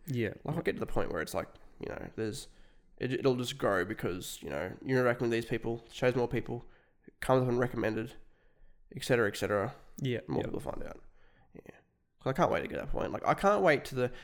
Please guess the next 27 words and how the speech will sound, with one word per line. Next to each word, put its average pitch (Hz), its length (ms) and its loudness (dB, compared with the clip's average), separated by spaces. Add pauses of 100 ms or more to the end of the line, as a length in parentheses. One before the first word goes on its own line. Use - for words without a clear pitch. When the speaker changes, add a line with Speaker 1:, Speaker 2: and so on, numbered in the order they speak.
(140)
Speaker 2:
like, 170 120 0
you 139 60 6
know, 117 100 6
as 117 220 4
I 120 60 4
said, 98 340 -2
as 131 200 8
I've 113 180 0
mentioned 113 360 -2
several 113 200 -2
times - 200 -4
before, - 300 -6
hypothetically, 113 800 -2
hiring 123 300 6
you 117 80 2
guys, 92 280 2
blah, - 120 -6
blah, - 100 -4
blah. 53 300 -4 (540)
But 131 120 0
just, 147 280 -2 (220)
I 131 60 6
really 147 340 6
wanna 165 220 8
do, 123 240 2
like, 92 260 -2
what, - 380 0